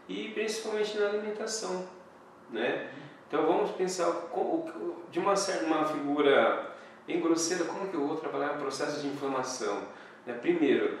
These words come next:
você já parou pra pensar que naquele processo de cicatrização há uma alteração da temperatura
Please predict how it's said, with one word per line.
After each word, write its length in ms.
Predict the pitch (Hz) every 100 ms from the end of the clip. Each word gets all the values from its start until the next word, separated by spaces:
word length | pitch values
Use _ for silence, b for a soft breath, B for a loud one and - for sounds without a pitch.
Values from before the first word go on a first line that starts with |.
| -
você 120 | -
já 100 | 147
parou 260 | 160 160 160
pra 100 | 156
pensar 360 | - 139 135 127
que 100 | -
naquele 340 | 123 120 143
processo 440 | 147 139 123 123 120
de 60 | 117
cicatrização 920 | - 113 123 117 110 110 107 113 104 B B B B -
há 320 | 143 180 -
uma 180 | 139 135
alteração 680 | 123 120 113 110 113 110 104
da 640 | 104 104 101 98 98 98 98 -
temperatura 600 | 110 104 107 - 170 -